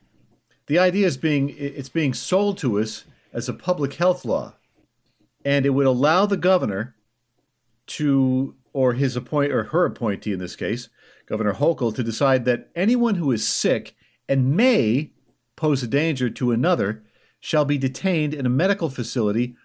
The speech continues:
or other appropriate facility or premises designed by the governor or her delegates. There wouldn't be forced medication unless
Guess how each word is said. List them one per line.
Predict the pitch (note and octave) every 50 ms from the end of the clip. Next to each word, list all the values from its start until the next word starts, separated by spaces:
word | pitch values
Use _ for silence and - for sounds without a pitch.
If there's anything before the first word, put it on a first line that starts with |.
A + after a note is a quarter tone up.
| _ _ -
or | - C3 C#3 - -
other | F3 F#3 E3+ E3+ E3+
appropriate | - - C3 - - - F3+ F#3+ G3 - E3 D3 C3+ C3+ C3 -
facility | - A2 - - - F3 D3+ B2 A2 A2+ A#2+ A#2 - _ _ _ _ -
or | C#3+ C3+ B2
premises | - - - A3 B3+ A#3 C#3+ - - G2+ F2+ G#2 - - - _ _ _ _ _ _ _ _ _ _ _ _
designed | _ B2 A#2+ A#2 D3+ D#3 D#3+ E3 E3 E3 D#3+ D3 C3
by | B2+ C3+ D3
the | E3 F3 D#3+
governor | E3 G#3+ G3 D#3+ C#3+ A#2+ B2 C#3 C#3+ C#3 - _ _ _ _ _ _ _
or | - C#3+ C3+ C3 C3 C3 C3 - -
her | - D#3
delegates. | D#3 D3 G3+ A#3 B3 A#3+ - - D2 - - - - - - _ _ _ _ _ _ _ _ _ _ _
There | - C#3+
wouldn't | D3+ G3 B3+ B3 A#3
be | G3+ G#3 D#3+
forced | C3+ - - - G#3+ B3+ C4 A3 A3 -
medication | F3 E3+ D#3+ D3+ C#3+ - E3 D#3+ D3+ C#3 - D#3 D3 D3+ -
unless | D3+ D3 C#3 D#3 G3 A3 E3+ B2+ B2+ - - - -